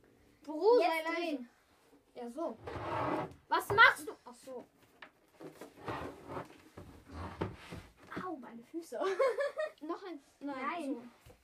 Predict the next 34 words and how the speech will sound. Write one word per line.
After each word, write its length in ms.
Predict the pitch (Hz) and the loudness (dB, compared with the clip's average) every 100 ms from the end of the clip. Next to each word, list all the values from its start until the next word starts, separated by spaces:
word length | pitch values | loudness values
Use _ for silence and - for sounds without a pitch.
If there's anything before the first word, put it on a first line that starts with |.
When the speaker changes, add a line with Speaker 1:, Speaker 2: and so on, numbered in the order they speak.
| _ _ _ _ | _ _ _ _
Speaker 2:
Gib 100 | 330 | -4
Speaker 1:
Hä, 160 | 320 | 0
Speaker 2:
mir 60 | 339 | 4
Speaker 1:
nein, 280 | 370 480 359 | 10 10 10
noch. 240 | 381 415 - | 4 4 -2
Ach 140 | 302 | -8
so. 120 | - | -6
Speaker 2:
Nein, 220 | 302 381 339 | -4 -2 -2
wir 300 | 302 294 277 | -2 -6 -6
kleben 300 | - 339 330 | -8 -8 -6
erstmal 420 | 269 311 294 302 | -6 -8 -8 -10
hier 240 | 311 320 311 | -8 -10 -8
hin. 220 | - 226 - _ - _ 392 - - - - - - - - | -12 -14 -20 _ -20 _ -12 -12 -20 -20 -20 -20 -20 -18 -8
Nein, 160 | 311 311 | -4 -2
so 80 | 302 | -2
würde 320 | 320 392 480 480 | -4 -2 -2 0
der 80 | 392 - | -2 -2
Schrank 180 | 349 - | -6 -4
auch 140 | - - - | -4 -6 -10
cool 160 | 262 233 | -10 -6
aussehen, 500 | 220 247 - 262 254 370 | -8 -10 -12 -12 -8 -6
aber 160 | 381 | -6
nein. 380 | 254 220 233 269 - _ | -6 -10 -14 -16 -20 _
Weiß 120 | 220 | -8
Speaker 1:
Aber 260 | 233 240 254 | -6 -2 -2
Speaker 2:
nicht. 100 | 254 | -2
Speaker 1:
was 100 | 277 | -4
sollst 260 | 269 247 247 | -8 -8 -8
du 40 | |
da 140 | 240 | -8
reintun 460 | 226 240 254 247 214 | -6 -6 -8 -10 -12
so? 220 | 208 214 214 _ | -8 -10 -12 _
Speaker 2:
Keine 320 | 277 269 254 | -20 -16 -14
Ahnung. 500 | 240 311 302 349 359 | -8 -4 -4 -4 -6